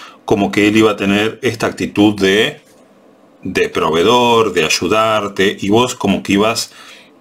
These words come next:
a aprovechar esto para tener, eh, tu intención era tener algo formal, incluso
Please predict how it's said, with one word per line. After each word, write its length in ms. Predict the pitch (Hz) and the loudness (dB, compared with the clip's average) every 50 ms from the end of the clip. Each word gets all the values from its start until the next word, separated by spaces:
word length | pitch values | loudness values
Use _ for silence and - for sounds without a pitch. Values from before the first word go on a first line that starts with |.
| - - - | -10 -6 -4
a 60 | 92 | -2
aprovechar 560 | 87 - 90 92 92 95 95 - 117 107 110 | -2 0 2 2 2 2 0 -2 -2 -2 -2
esto 560 | 107 104 107 - - 127 117 117 - - - _ _ _ _ _ - - - - _ _ _ _ - | -2 -2 -4 -4 -2 0 2 2 0 -2 -8 _ _ _ _ _ -20 -20 -20 -20 _ _ _ _ -2
para 420 | - 98 101 104 110 110 107 - | -2 0 0 0 -2 -2 -4 -6
tener, 300 | - 95 - - - - - | -8 -8 -8 -8 -8 -4 -2
eh, 520 | 92 85 85 85 85 82 80 80 78 78 78 76 73 73 76 78 - - - - - - 247 - - - | 0 2 2 2 2 0 0 0 -2 -2 -4 -6 -8 -8 -8 -10 -10 -12 -12 -12 -12 -12 -12 -12 -8 -2
tu 140 | - 110 101 | 0 2 2
intención 800 | 95 92 101 107 101 104 104 - - 127 110 107 107 107 113 - | 2 2 0 0 0 0 -2 0 2 2 2 2 2 0 -2 -4
era 240 | - 127 113 107 - | -2 -2 0 0 0
tener 240 | - 90 90 92 92 | -2 -2 0 0 0
algo 240 | 92 98 98 110 | 0 2 2 0
formal, 640 | 113 - 151 131 135 131 131 127 123 123 117 113 - - | 0 0 0 -2 0 0 0 0 0 -2 -4 -6 -8 -6
incluso 880 | - 120 113 110 104 113 104 104 107 110 104 - - 117 113 117 113 - | -2 0 0 0 2 2 4 4 6 4 4 2 2 2 2 2 0 -4